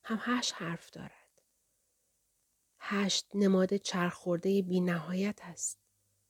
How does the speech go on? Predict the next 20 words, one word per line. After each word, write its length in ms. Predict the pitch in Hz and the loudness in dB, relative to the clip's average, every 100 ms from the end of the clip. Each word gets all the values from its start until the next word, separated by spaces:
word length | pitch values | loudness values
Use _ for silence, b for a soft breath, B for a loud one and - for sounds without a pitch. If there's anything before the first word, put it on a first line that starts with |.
| _ _ _ _ _ _ _ _ - | _ _ _ _ _ _ _ _ -10
هشت 380 | - 254 - | 0 0 2
عدد 300 | - 196 214 | 0 0 6
نابودی 560 | 240 233 196 175 180 214 | 6 6 4 4 2 2
در 200 | 202 185 | 0 -2
علم 400 | - 202 208 208 | 2 2 4 2
جفر 440 | 196 214 226 - | 2 0 -2 -6
است. 340 | 160 160 - - _ _ _ _ _ _ _ _ _ _ _ _ _ _ _ _ _ _ _ _ _ _ _ _ _ _ _ | -14 -12 -12 -12 _ _ _ _ _ _ _ _ _ _ _ _ _ _ _ _ _ _ _ _ _ _ _ _ _ _ _
هیچ 420 | - 233 226 - | -2 0 2 -2
فکری 420 | - 302 - 262 | 0 0 0 2
به 160 | 220 190 | 6 6
ذهنش 600 | 165 180 185 190 180 - | 6 4 4 0 -2 -2
نرسیده 600 | 180 165 151 - - - | -2 -2 -4 -8 -8 -14
بود. 300 | - - - _ _ _ _ _ _ _ _ _ _ _ _ _ _ _ | -20 -20 -20 _ _ _ _ _ _ _ _ _ _ _ _ _ _ _
بیرون 360 | 208 196 208 202 | 8 10 12 10
مخزن 480 | 180 165 - 196 | 8 4 4 4
کاترین 460 | 190 196 175 - 214 | 4 2 2 4 2
هنوز 480 | 190 226 247 269 - | 6 6 8 6 6
داشت 260 | 226 220 - | 6 4 4
التماس 680 | 190 180 185 175 180 180 175 | 4 4 4 4 6 4 0
می‌کرد، 340 | 160 165 160 | -2 -2 -2